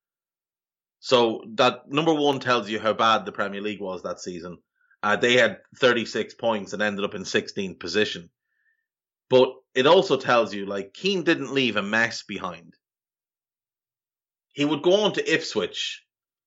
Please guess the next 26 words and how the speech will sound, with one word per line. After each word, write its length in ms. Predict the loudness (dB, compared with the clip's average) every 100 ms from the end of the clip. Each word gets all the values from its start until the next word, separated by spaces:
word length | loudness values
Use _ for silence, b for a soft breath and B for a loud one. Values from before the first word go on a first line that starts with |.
| _ _
And 160 | 2
sure, 300 | 4 4 4
you 160 | 2 -4
can 180 | 0 2
say 220 | 4 4
he 160 | 4 -2
failed 400 | 2 2 2 0
at 80 |
Ipswich, 380 | -6 -8 -10 -10
and 100 | 0
that's 240 | 0 0 -2
fine. 300 | -2 -2 -6
He 80 |
finished 320 | -6 -4 -4 -4
mid-table 800 | -6 0 4 6 4 0 -6 _ _ _ _ _
both 300 | 6 6 2
seasons. 720 | -6 -6 -6 -10 -12 -14 -18 _ _ _ _ _ _ _
But 120 | -2 0
who 200 | 2 2
has 260 | 2 0
succeeded 600 | -2 -6 -4 -4 -4 -4
at 100 | -4
Ipswich 560 | -6 -8 -14 -16 -18 -20 _ _ _ _ _
since 520 | -2 0 0 -4 -12 -18 _ _
George 380 | 4 4 4
Burley? 420 | 2 4 4 -2